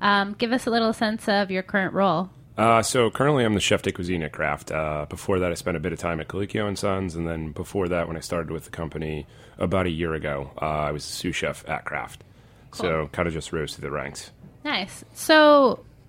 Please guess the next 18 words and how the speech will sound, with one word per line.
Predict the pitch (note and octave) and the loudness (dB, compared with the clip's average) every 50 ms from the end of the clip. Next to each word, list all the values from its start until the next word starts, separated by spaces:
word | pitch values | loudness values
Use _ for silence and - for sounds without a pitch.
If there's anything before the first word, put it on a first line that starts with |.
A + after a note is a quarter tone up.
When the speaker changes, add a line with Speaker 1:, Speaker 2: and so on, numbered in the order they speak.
| - - - - - - | -20 -20 -20 -20 -18 -4
Speaker 1:
rabbit | G3+ A3 C4+ D4+ E4 E4 F#4+ F#4+ E4 - - | 4 6 8 8 8 8 6 4 4 4 2
is | A3 A#3 B3+ A#3+ | 2 0 2 2
something, | - C4+ C4 B3 B3 A#3 G3+ | 2 2 2 2 0 0 -2
you | F#3 A3 A3 A#3 | -2 0 0 2
know, | A3+ G#3+ G#3 | 4 4 4
I | - G3 G#3 A3+ | 4 2 2 0
see | - - - A#3+ A3+ A3 F#3+ | 0 -2 -2 0 2 2 2
a | G3 | 2
little | G3 G#3 B3+ F4 C#4+ | 2 2 2 4 4
bit | A3 G3+ F3+ | 4 4 4
on | F3+ F#3 F#3 | 2 2 2
menus | F3+ F3 F3 F3 E3+ E3+ F3+ - | 2 2 2 2 2 0 0 0
around | F3 E3 E3 E3 F3 | 0 2 2 2 0
town, | F3+ - F3+ E3+ E3+ F3 | 0 0 2 2 2 0
but | E3+ - | 0 -2
not | F#3+ G3+ G3+ G3+ G#3 A3 G#3 - | -2 0 2 4 4 4 4 2
a | G#3+ A3 | -2 -4
ton. | - - G#3+ G3 F#3+ F3+ F3+ F#3+ G3 | -4 -2 0 2 2 2 2 0 -2